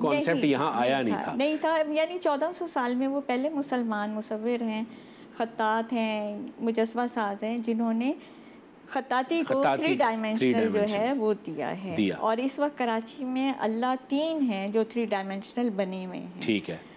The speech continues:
Speaker 2: उसमें
Speaker 1: एक तो हम
Speaker 2: एक
Speaker 1: तारिक रोड पे देखते हैं जो बना हुआ है
Speaker 2: जो,
Speaker 1: चौरंगी।
Speaker 2: जी, अल्लाह वाली,
Speaker 1: जी।
Speaker 2: एक केपीटी में
Speaker 1: एक
Speaker 2: है,
Speaker 1: केपीटी
Speaker 2: एक
Speaker 1: में।
Speaker 2: कैनप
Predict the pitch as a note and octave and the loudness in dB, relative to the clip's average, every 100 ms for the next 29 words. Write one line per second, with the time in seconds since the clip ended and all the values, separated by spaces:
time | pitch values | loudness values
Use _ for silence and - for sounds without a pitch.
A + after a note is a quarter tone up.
0 | - - A3+ - A3+ A3 G#3 G#3+ D#3+ D#3 | -8 0 0 0 0 2 2 2 4 4
1 | D#3 E3 E3+ E3 E3+ D#3 D3+ - C#3+ C#3+ | 4 6 4 4 2 4 4 2 2 4
2 | C3+ B2+ A#2+ A#2+ A#2+ A#3+ A3 A#2 A3+ - | 4 4 4 2 4 4 4 2 4 4
3 | A3 G#3 G3+ G3 G3 G3 B3 C#4+ C4 A3+ | 4 4 2 2 -2 0 0 0 2 0
4 | A#3+ B3+ D#4 D4+ F#3 A#2 A3 A#2+ - - | 0 -2 0 2 2 2 2 2 2 2
5 | G2+ F#2 - G#3 | 2 0 0 0